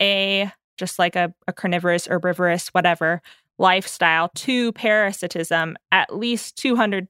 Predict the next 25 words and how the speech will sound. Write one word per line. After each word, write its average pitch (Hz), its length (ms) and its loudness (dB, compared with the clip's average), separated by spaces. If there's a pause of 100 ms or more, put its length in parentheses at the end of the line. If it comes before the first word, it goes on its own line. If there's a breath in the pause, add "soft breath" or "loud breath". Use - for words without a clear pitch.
twenty-three 196 560 0
times 170 420 -2
in - 80 -4
evolutionary 170 680 -2
history 175 420 -4
that 170 140 0
they 165 120 0
can - 140 -4
tell 170 260 2
from, - 200 -6
like, - 180 -4
genetic 160 400 0
markers 165 680 -2
and, - 320 -2 (140)
and 170 140 -2
whatnot. - 400 0 (160)
A 226 40 8
lot 294 200 4
of 302 60 -4
them 285 140 2
are 247 140 4
worms. 233 720 -2
So, 175 260 0
like, 160 320 -4 (220)
annelids. 185 840 0